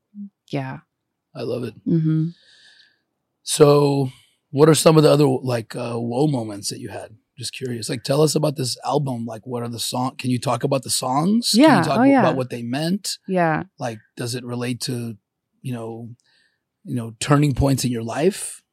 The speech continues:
Speaker 2: Like,
Speaker 1: Mm-hmm.
Speaker 2: tell us about the music.
Speaker 1: So the whole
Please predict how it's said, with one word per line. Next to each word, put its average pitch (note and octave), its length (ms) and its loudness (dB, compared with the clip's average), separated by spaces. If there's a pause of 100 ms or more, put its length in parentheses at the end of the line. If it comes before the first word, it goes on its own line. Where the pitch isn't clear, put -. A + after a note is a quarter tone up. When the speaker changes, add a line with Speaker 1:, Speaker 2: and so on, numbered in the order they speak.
Speaker 2:
Like, F#3+ 160 0
Speaker 1:
Mm-hmm. F#3+ 300 0 (280)
Speaker 2:
tell C3 180 -6
us C3+ 140 -6
about C3 200 -6
the B2+ 80 -10
music. B2+ 440 -8 (460)
Speaker 1:
So G3+ 500 2 (760)
the G3+ 140 6
whole A#3 440 4